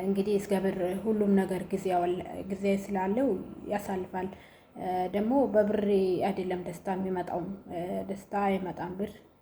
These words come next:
ብር እንደፈለገ ቢኖር ደስታ አይመጣም። ወይ ደግሞ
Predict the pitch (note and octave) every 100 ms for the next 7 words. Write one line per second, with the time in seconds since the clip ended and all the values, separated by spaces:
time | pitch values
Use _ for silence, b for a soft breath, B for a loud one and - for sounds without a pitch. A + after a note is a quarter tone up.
0 | - G3+ B3+ D4+ A#3+ G3+ F#3+ F#3 F3+ F#3
1 | G#3+ - - - - E3+ F#3+ F#3 - A3+
2 | B B B B B - - F#3+ F3 F#3
3 | F#3 F#3 F#3+